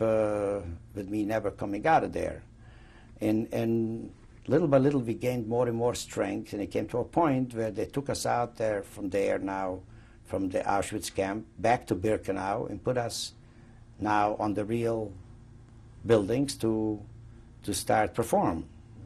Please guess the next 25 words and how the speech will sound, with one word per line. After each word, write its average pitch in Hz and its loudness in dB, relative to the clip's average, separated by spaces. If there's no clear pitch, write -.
to 107 0
do 113 2
a 101 -2
job. 101 6
Now, 110 4
so 113 0
the 98 -4
beatings 135 0
now 123 2
came, 113 -2
started, 120 2
uh, 113 4
being 113 2
again, 117 2
'cause 117 0
now 120 4
we 113 2
had 110 4
already 107 0
the 95 0
old 107 2
supervisors 101 -2
and - -12
so 98 -6
forth. 131 -2